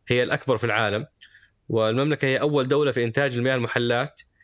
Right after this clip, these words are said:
وبالتالي سبعين في المية من سكانها يشربون من البحر، وهنا تكمن الخطورة، أن نشرب عبر آلات معرضة للمخاطر الطبيعية أو الأمنية." يعني دائمًا إحنا نشوف هذا الشيء ميزة، هو الآن بالعكس قاعد ينبهنا يقول إنه ترى خطر.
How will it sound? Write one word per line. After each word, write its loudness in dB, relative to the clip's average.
وبالتالي 0
سبعين -2
في -2
المية 0
من 0
سكانها -2
يشربون 0
من 0
البحر، -2
وهنا 0
تكمن -2
الخطورة، -2
أن 2
نشرب -2
عبر 0
آلات -2
معرضة 0
للمخاطر 0
الطبيعية -2
أو 4
الأمنية." -2
يعني 2
دائمًا 2
إحنا 0
نشوف -2
هذا 2
الشيء 0
ميزة، 0
هو 2
الآن 0
بالعكس -4
قاعد 2
ينبهنا 0
يقول 0
إنه 0
ترى 0
خطر. -4